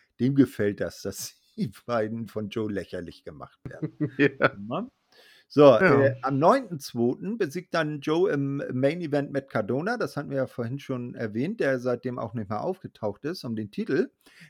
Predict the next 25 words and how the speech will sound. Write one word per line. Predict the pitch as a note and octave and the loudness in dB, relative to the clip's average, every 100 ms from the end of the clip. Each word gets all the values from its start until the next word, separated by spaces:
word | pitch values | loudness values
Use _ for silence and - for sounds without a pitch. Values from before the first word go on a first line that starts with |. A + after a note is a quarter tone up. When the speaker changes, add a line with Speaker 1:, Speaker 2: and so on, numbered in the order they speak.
| - | 4
Speaker 1:
Nach | F3+ | 4
dem | - F3 | 4 4
Match | E3 A#2 | 4 2
Speaker 2:
Ah. | |
Speaker 1:
kommt | E3 C#3 | -2 2
dann | C#3+ C3 | 2 4
Moose | C3+ C3 - | 2 2 0
raus, | B2+ C3+ A#3+ C#4 - C#3 | 4 6 4 0 -16 _
will | D#3+ D3 | 0 2
Joe | D#3+ C#3+ | 4 4
attackieren, | D#3 C#3 B2+ - C#3 G3+ C4 | 4 2 0 2 2 2 -2
trifft | - F3+ - | -2 -2 -2
aber | - C3+ C3+ | -2 0 2
Matt | C3 C3+ - | 2 0 2
Cardona, | B2+ A2+ G#3 G3+ A#2 G3+ - | -2 0 0 2 2 2 0
was | C3 - - | -4 -4 -2
Joe | D3 D3 | 0 0
dazu | D3 C3+ - | 0 -2 -4
nutzt, | C3+ C3+ C3+ - | -4 -2 -4 -6
dann | B2+ A#2+ A#2+ A#2+ A#2+ A#2 | -4 -4 -4 -6 -8 -8
sich | A#2 - | -10 -10
zu | - | -12
verkrümeln. | - - - D#3 C3 C3+ C#4+ _ _ _ _ _ _ _ _ _ - - - - - - - _ _ _ _ | -10 -8 -4 -2 0 -2 -4 _ _ _ _ _ _ _ _ _ -18 -16 -16 -18 -18 -20 -20 _ _ _ _
Speaker 2:
Genau, | B2 B2 C3 B2 A#2+ - - | 6 8 8 4 -2 -6 0
ja. | C3 C3 B2+ | 6 6 4